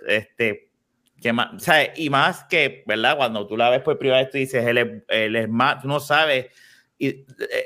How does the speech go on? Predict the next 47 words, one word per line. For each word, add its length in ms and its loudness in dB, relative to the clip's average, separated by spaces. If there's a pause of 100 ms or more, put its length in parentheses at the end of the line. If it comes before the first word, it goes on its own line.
(320)
¿verdad? 300 0
Que 60 2
eso 120 -8
lo 100 0
podemos 220 -2
hablar 160 4
ahorita, 280 0
que 120 -2
cuando 300 -4
llega 260 0
el 80 -2
policía, 880 -2
el, 140 -10
el 220 -2
T 140 -6
one 260 -2
thousand 600 -2
y, 160 -6
y, 280 -8
y, 380 -6
y 80 2
este, 220 -2
y 20 -10
tú 80 -6
dices, 240 -4
pues 140 0
este 260 -2
viene 200 -2
a 40 0
salvar, 260 0
y 40 -2
cuando 260 0
viene, 220 0
no, 260 2 (320)
él 220 0
es 120 2
ahora 360 4
el 60 0
bueno 460 2
y 80 0
el 100 0
malo 300 2
es 220 0
este, 160 -20
o 20 -20
sea, 280 -2 (600)
que, 540 2